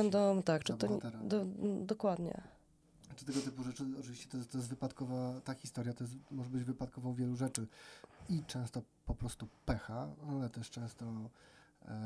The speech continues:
Speaker 2: no, g-, jakiegoś takiego, czy wojeryzmu, mm, brawury.
Speaker 1: Mhm.
Speaker 2: Em, ale też z-, zdarzało się tobie być w podobnych sytuacjach.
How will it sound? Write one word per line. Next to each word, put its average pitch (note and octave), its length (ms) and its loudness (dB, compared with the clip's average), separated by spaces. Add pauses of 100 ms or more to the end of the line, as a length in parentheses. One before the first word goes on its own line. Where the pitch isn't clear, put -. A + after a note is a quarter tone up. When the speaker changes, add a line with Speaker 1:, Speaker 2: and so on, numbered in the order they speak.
(520)
Speaker 2:
no, A#2+ 380 0
g-, D#3 760 -10
jakiegoś B2+ 360 -2
takiego, B2 420 -2
czy A#2 160 -4
wojeryzmu, B2 960 4 (120)
mm, B2 400 4
brawury. B2+ 680 10 (100)
Speaker 1:
Mhm. G#3 320 6 (140)
Speaker 2:
Em, A#2 960 6 (1160)
ale C#3 160 4
też F3 240 2
z-, - 180 2 (340)
zdarzało B2 440 6
się A#2+ 100 4
tobie A#2+ 200 2
być A#2 140 2
w - 60 -10
podobnych A#2+ 400 4
sytuacjach. - 600 0